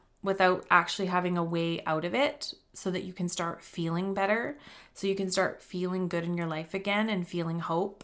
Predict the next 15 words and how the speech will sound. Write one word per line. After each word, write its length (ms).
and 240
feeling 280
motivated 560
to 120
make 180
a 40
change, 680
you 80
can 200
stay 340
doing 300
what 120
you're 80
doing. 400
There, 120